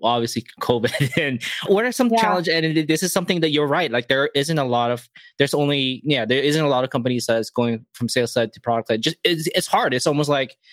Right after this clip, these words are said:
Speaker 1: trying to change a cruise ship <laughs> and changing directions.
Speaker 2: Yes.
Speaker 1: There's already a mindset shift, the culture. So, I mean, I guess I'm leading into that. What have been some of the challenges that you saw transitioning from sales led to product led?
Speaker 2: I mean, how much time do we've got?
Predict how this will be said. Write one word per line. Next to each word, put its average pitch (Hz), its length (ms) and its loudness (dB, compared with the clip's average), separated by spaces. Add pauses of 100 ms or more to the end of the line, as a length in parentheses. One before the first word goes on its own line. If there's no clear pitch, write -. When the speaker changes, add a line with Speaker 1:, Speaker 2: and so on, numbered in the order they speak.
(300)
Speaker 1:
trying 139 200 0
to 139 80 2
change 135 680 -2 (260)
a 113 80 -4
cruise 143 300 0
ship 117 260 -2 (180)
<laughs> - 160 -2
and - 160 -2
changing 202 340 0
directions. 170 480 2
Speaker 2:
Yes. 151 80 2
Speaker 1:
There's 165 100 2
already 165 200 2
a 151 60 0
mindset 156 460 0
shift, 156 340 0 (320)
the 151 80 4
culture. 151 640 0 (320)
So, 165 420 0 (240)
I 143 100 -2
mean, 139 160 0
I 135 140 -2
guess 139 240 -2
I'm 143 220 -2
leading 131 280 0
into 127 220 -2
that. 120 260 0
What 131 240 2
have 151 200 -2
been 139 100 0
some 135 180 -2
of 120 60 0
the 113 80 0
challenges 117 500 -4
that 78 140 -4
you 120 160 0
saw 107 460 -4 (200)
transitioning 113 720 -4
from 107 180 -6
sales 110 260 -2
led 107 140 -4
to - 40 -16
product 107 380 -4
led? 113 240 -8 (380)
Speaker 2:
I 226 40 -6
mean, 233 100 -2
how 214 100 -6
much 233 240 -6
time 208 200 -2
do 202 80 0
we've 190 160 0
got? - 280 -2